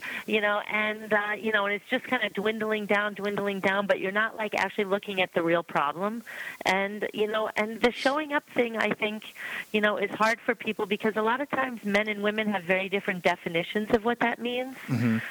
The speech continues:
Speaker 1: So, you know, for a long time when my husband didn't want to do, you know, watch T V with me or do the things that I wanted to kind of, you know, go to a chick flick or,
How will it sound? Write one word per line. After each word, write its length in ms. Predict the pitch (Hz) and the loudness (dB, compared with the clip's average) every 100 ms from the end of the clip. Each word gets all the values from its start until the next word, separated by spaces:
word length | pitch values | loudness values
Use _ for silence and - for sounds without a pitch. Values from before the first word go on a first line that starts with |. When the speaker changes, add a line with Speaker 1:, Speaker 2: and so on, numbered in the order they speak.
| - - - | -10 -6 0
Speaker 1:
So, 100 | 220 | 2
you 160 | 226 220 | 2 2
know, 120 | 220 | 2
for 160 | - | 2
a 40 | 226 | 2
long 300 | 226 247 254 | 2 -2 -2
time 420 | 233 226 220 208 | 0 0 -2 -2
when 200 | 202 202 | 0 2
my 160 | 196 202 | 2 2
husband 380 | 208 208 208 | 0 0 0
didn't 300 | 202 202 208 | 2 0 0
want 240 | 202 202 196 | 2 2 2
to 60 | |
do, 480 | 180 185 185 185 175 - - - | 0 2 2 2 -2 -4 -8 -2
you 100 | 214 | 0
know, 120 | 165 | 4
watch 260 | 170 170 - - | 6 4 0 -4
T 100 | 175 | -2
V 240 | 175 247 233 | 2 2 2
with 160 | 220 208 | 2 2
me 180 | 208 | 4
or 60 | 202 | 2
do 160 | 185 214 | 2 0
the 140 | 208 | 0
things 300 | - 202 180 | 0 0 2
that 140 | 190 - | 2 4
I 220 | 170 185 | 2 2
wanted 340 | 190 185 180 - | 2 0 -2 0
to 240 | 185 175 - - - | 0 0 -4 -12 -6
kind 200 | - 208 | 0 0
of, 140 | 175 - | 0 2
you 100 | 196 | 2
know, 100 | 165 | 2
go 200 | 160 185 | 4 4
to 80 | 180 | 4
a 80 | 165 | 0
chick 320 | - 240 - | 0 0 0
flick 540 | - 226 220 214 - | 2 4 4 0 -2
or, 300 | 185 165 165 | 0 0 0